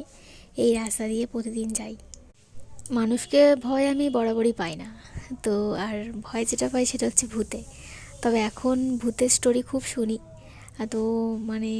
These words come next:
কোথাও গিয়ে একটা মনে হয় যে না, আমার এই রাস্তায় আপাতত কোনো ভয় নেই, আমি যেতেই পারি। সে যতই ভোরবেলা হোক, যতই রাত্রিবেলা হোক, আমি একাই যেতে পারবো, কোনো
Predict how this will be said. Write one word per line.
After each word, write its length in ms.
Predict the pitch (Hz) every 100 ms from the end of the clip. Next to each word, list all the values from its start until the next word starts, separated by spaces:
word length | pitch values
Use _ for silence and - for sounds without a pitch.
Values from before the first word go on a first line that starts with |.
| 220 214 - - -
কোথাও 220 | 254 277 269
গিয়ে 120 | 277
একটা 140 | 262 277 254
মনে 140 | 247 254
হয় 160 | 214 285 - - - - - 254
যে 100 | 226 208
না, 60 | - - - - - - -
আমার 200 | 240 262 269 -
এই 80 | 226 240
রাস্তায় 340 | 247 240 - 294
আপাতত 360 | 254 233 226 220 233
কোনো 160 | 226 233 233
ভয় 200 | 214 220 214
নেই, 120 | 202 247 - - - -
আমি 140 | 262 262 233
যেতেই 340 | 214 214 208 208
পারি। 180 | 214 220 220
সে 80 | 226
যতই 240 | 214 220 226 214
ভোরবেলা 400 | 208 220 226 233
হোক, 120 | 269 - -
যতই 220 | 214 226 220
রাত্রিবেলা 500 | 214 - 240 226 220
হোক, 120 | 247 -
আমি 120 | 277 277 208
একাই 220 | - 196
যেতে 160 | 208 202 196
পারবো, 220 | 214 208 214
কোনো 120 | 247